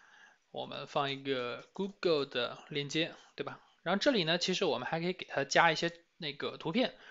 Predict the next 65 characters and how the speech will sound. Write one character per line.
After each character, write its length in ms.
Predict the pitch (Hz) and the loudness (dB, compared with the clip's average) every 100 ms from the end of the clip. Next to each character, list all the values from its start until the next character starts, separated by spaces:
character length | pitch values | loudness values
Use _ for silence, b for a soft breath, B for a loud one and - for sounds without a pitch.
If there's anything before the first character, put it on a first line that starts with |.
| B _ - | B _ -16
那 100 | 143 | -12
比 80 | |
如 100 | - | -12
说 160 | 139 147 | -10 -10
我 80 | 131 | -8
们 80 | 127 | -8
把 120 | 131 | -8
这 100 | 151 | -8
个 60 | |
图 160 | 147 - | -10 -10
片 200 | - 156 | -8 -8
拖 160 | 139 160 | -4 0
过 120 | 143 | 0
来， 180 | 131 - _ _ _ _ _ _ _ _ _ _ _ _ _ b b b b | 0 -4 _ _ _ _ _ _ _ _ _ _ _ _ _ b b b b
我 140 | - 127 | -8 -6
们 120 | 131 | -4
等 160 | 127 123 | -4 -2
待 120 | 139 | -2
它 120 | 147 | 0
的 40 | |
加 160 | 143 143 | 2 2
载。 140 | 131 - | 2 -2
好， 300 | - 185 B B - | 2 2 B B -2
那 100 | 226 | 2
现 140 | 277 | 6
在 80 | 254 | 6
我 80 | 160 | 6
们 80 | 123 | 2
可 80 | 165 | -4
以 40 | |
看 140 | 190 | -2
到， 140 | 160 147 | 0 0
其 80 | - | 0
实 100 | 160 | 2
它 160 | 185 | 4
就 120 | 175 | 4
已 80 | 151 | 2
经 140 | 131 139 | -2 0
把 140 | 123 | 2
我 140 | 143 | 2
们 60 | 117 | 0
的 100 | 131 | -4
图 160 | - 135 | -2 -2
片 240 | 185 143 | 0 4
加 160 | 180 190 | 6 6
载 120 | 123 | 2
在 100 | 127 | -4
里 100 | 127 | -8
面 160 | 120 123 | -8 -8
了， 140 | 120 B B - | -10 B B -6
然 140 | 127 | -2
后 100 | 131 | 0
我 100 | 135 | -2
们 80 | 120 | -4
就 100 | 139 | -6
可 100 | 139 | -6
以 60 | 143 | -2
再 160 | 165 | -2
添 180 | 143 165 | -2 -2
加 160 | 160 160 | 0 0
一 60 | |
个 80 | 147 | -2
新 160 | - 208 | -2 -2
的 80 | |
chapter。 400 | 175 131 - - | -2 -4 -6 -10